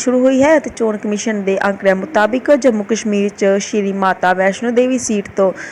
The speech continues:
ਸਭ ਤੋਂ ਵੱਧ ਪਝੱਤਰ ਪੁਆਇੰਟ ਉਨੱਤੀ ਫੀਸਦ, ਪੁੱਛ ਹਵੇਲੀ 'ਚੋਂ ਬਹੱਤਰ ਪੁਆਇੰਟ ਇਕਹੱਤਰ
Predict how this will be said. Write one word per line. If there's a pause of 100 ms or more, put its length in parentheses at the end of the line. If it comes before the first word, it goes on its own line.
(220)
ਸਭ
ਤੋਂ
ਵੱਧ
ਪਝੱਤਰ
ਪੁਆਇੰਟ
ਉਨੱਤੀ
ਫੀਸਦ, (500)
ਪੁੱਛ (680)
ਹਵੇਲੀ
'ਚੋਂ
ਬਹੱਤਰ
ਪੁਆਇੰਟ
ਇਕਹੱਤਰ